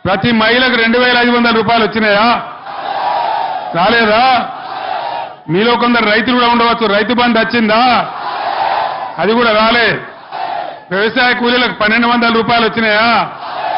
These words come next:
రెండు లక్షల రుణమాఫీ అయ్యిందా? కాలేదా? మహిళలకు రెండు వేల ఐదు వందలు వచ్చినాయా? పెన్షన్ రెండు వేలు పోయి నాలుగు వేలు అయిందా? నాలుగు వేలు కాలే, కానీ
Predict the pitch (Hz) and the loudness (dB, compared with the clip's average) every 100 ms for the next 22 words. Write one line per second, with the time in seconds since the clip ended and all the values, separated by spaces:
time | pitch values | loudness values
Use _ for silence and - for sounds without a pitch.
0 | - - - - - - - 196 233 247 | -4 -4 -6 -8 -12 -14 -4 0 0 0
1 | 247 240 226 226 247 240 226 220 233 220 | 0 0 2 2 2 2 2 2 2 2
2 | 226 233 202 139 - - - - - - | 2 4 2 -2 -8 -6 -4 -2 -2 -4
3 | - - - - 175 233 233 214 247 254 | -6 -8 -12 -4 0 2 2 2 2 2
4 | - - - - - - - - - - | -2 -10 -16 -10 -8 -6 -6 -8 -12 -6
5 | 180 233 247 254 220 220 247 240 233 240 | -2 0 2 2 2 2 2 2 2 2
6 | 240 233 226 233 214 233 233 185 - - | 2 0 0 0 2 2 2 0 -2 -8
7 | - - - - - - - - - 208 | -6 -4 -4 -4 -4 -8 -12 -10 -4 -2
8 | 220 247 240 226 226 247 247 240 226 208 | 0 2 2 2 2 2 2 2 2 2
9 | 226 240 240 226 226 208 214 240 196 147 | 2 2 2 2 2 2 2 4 2 -2
10 | - - - - - - - - - - | -8 -6 -4 -4 -4 -6 -6 -10 -16 -10
11 | 160 170 208 214 220 214 190 196 214 208 | -2 0 2 2 2 2 2 2 2 0
12 | 190 202 269 262 | 0 0 0 0